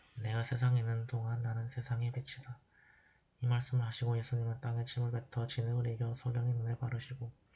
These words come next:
그에게 실로암, 번역하면 보냄을 받았다는 뜻, "못에 가서 씻으라." 하셨다.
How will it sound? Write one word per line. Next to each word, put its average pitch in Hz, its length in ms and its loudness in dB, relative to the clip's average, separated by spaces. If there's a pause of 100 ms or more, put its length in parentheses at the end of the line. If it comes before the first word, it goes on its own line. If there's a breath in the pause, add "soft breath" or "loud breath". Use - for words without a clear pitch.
(420 loud breath)
그에게 120 340 0
실로암, 117 500 0 (680 loud breath)
번역하면 117 540 -2
보냄을 117 360 0
받았다는 117 480 -2
뜻, 117 240 -6 (1080 loud breath)
"못에 117 340 0
가서 120 200 0
씻으라." 123 440 -2
하셨다. 131 440 -8